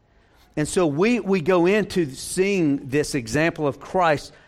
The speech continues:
knowing that we can't do it, and yet it, it's still right. Like the Apostle John says, "Walk, we ought to walk as he walked."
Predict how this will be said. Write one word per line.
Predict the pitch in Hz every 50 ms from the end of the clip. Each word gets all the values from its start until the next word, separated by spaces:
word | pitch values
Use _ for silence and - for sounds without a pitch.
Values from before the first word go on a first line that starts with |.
| _ _ -
knowing | 139 147 156 160 175 208 247 233 175 147 127 120 131 135 135 135 - - _ _ _ _ _ _ _ _ -
that | 156 160 160
we | 160 160
can't | - - - 202 180 160 139 135
do | 160 190 202 156
it, | 139 131 135 - - - - _ _ _ _ _ _ _ _ _
and | 151 151 165 170
yet | 180 185 180 175 - - - 180
it, | 180 185 180
it's | - 185 185 -
still | - - 247 254 202
right. | 165 170 208 233 233 180 151 147 -
Like | 165 180 170 - 147
the | 151 170
Apostle | 156 - 214 220 - - 175
John | 151 139 180 196 208 180 160
says, | - - 160 143 135 - - - - - _ _ _ -
"Walk, | 131 135 165 208 220 165 170 - - - _ - - - _ _ _
we | - 147 175
ought | 185 160
to | - 165
walk | 151 135 147 180 170 160 - - -
as | 135 131 127 - -
he | 160 147
walked." | 120 113 123 156 151 98 76 - - - - -